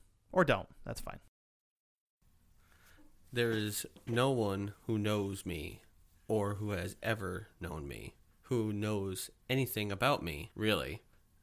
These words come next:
Speaker 2: They're going to tell you something that does not line up with anything I tell you, because I'm two different people, basically.
Speaker 1: And that is a direct quote from our subject for this week and next week.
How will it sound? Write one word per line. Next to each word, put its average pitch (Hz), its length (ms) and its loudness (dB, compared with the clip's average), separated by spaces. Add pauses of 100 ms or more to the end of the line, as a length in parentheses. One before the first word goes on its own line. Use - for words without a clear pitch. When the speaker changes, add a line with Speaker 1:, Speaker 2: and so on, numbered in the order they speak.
(220)
Speaker 2:
They're 120 140 6
going 135 220 4
to 110 60 0
tell 139 260 4
you 104 160 2
something 104 420 2
that 90 220 -4 (240)
does 110 160 2
not 117 200 6
line 104 240 4
up 95 260 2 (260)
with 113 200 -2
anything 107 440 2
I 87 80 0
tell 95 240 0
you, 78 260 -4 (380)
because 107 380 2 (460)
I'm 117 200 6
two 120 160 0
different 104 260 -2
people, 95 360 -2
basically. - 580 -4 (840)
Speaker 1:
And 120 240 0
that 131 140 6
is 127 140 2
a 120 80 2
direct 117 520 0
quote - 360 -2 (100)
from 117 500 -2
our 113 380 0 (640)
subject 127 500 -2
for 131 140 -2
this 123 220 0
week 135 260 0
and 139 220 2
next 123 280 -2
week. 123 300 -2